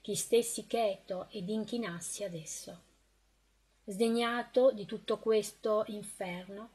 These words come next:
quest'uomo apre la porta, toccandola con un ramoscello, senza incontrare opposizione, e dice: "O voi che il cielo ha scacciato, gente cattiva, da dove traete origine di questa vostra alterigia?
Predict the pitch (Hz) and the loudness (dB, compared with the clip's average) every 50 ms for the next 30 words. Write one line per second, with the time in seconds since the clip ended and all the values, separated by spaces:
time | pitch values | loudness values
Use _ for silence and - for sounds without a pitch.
0 | - - - - _ - 262 240 - - 302 311 320 320 294 302 - - 302 302 | -20 -20 -20 -10 _ 2 2 4 8 10 10 12 12 10 10 8 6 4 4 4
1 | 302 302 - 214 196 185 190 190 - - - 190 - - 247 - - - - 262 | 4 4 4 2 2 2 0 -4 -8 -8 -10 -4 0 0 0 0 0 0 2 4
2 | 269 294 294 285 285 285 269 - 254 240 240 233 226 226 226 247 - - - 226 | 6 6 8 8 8 6 4 2 -2 -2 -2 0 0 0 0 0 -2 -2 -2 0
3 | 208 196 190 190 202 208 208 - 254 262 262 254 - 269 269 262 - 277 277 277 | 0 0 -2 -4 -4 -6 -4 0 2 2 2 2 4 4 4 4 4 2 2 2
4 | 269 - 214 208 196 196 196 196 190 - - 240 233 220 247 240 - - - - | 2 2 0 -2 0 0 -2 -4 -2 0 2 2 4 4 2 -2 -4 -8 -12 -6
5 | 185 175 170 165 165 165 170 175 - - _ - 269 262 214 208 202 180 175 175 | -4 -4 -4 -4 -4 -8 -10 -12 -14 -12 _ 2 4 4 4 2 -2 -4 -6 -4
6 | - - - 190 - - _ _ - - - - - - - - 233 240 240 220 | -4 -4 -4 -4 -8 -10 _ _ -20 -20 -20 -20 -20 -2 6 8 10 10 10 10
7 | 208 226 226 220 220 220 214 214 214 - - 220 220 220 - - 240 226 220 214 | 10 10 10 12 12 12 10 8 6 4 0 -2 -2 0 4 6 8 8 8 6
8 | 208 - - - 220 214 - - - 240 214 202 190 190 - - 214 196 196 262 | 4 2 0 -2 -2 -2 -2 -2 -2 0 0 0 -2 -4 -6 -4 2 6 8 8
9 | 277 269 262 - 269 269 - 254 247 - - - 247 233 220 208 202 185 190 - | 10 8 8 6 4 2 2 -2 -4 -2 0 2 2 4 4 2 0 -2 -6 -10
10 | - _ - - - - - - - 240 240 226 277 330 359 403 381 - - 247 | -18 _ -20 -18 -16 -16 -16 -4 2 4 6 10 10 10 10 10 6 2 2 2
11 | 233 233 226 226 214 - - 196 196 214 214 208 180 208 196 196 196 196 190 202 | 4 6 6 4 4 2 0 0 2 2 0 0 0 -2 -4 -2 -4 -4 -6 -4
12 | - 240 214 - - - 208 196 208 202 208 208 - - - - 214 208 202 - | 0 0 0 0 0 -2 2 2 4 4 2 2 0 -4 -8 -6 -4 -4 -4 -4
13 | 233 214 196 - - 208 190 190 185 180 175 175 - 190 190 190 | -4 -6 -6 -4 -4 -4 -2 -2 -4 -6 -6 -6 -6 -8 -10 -12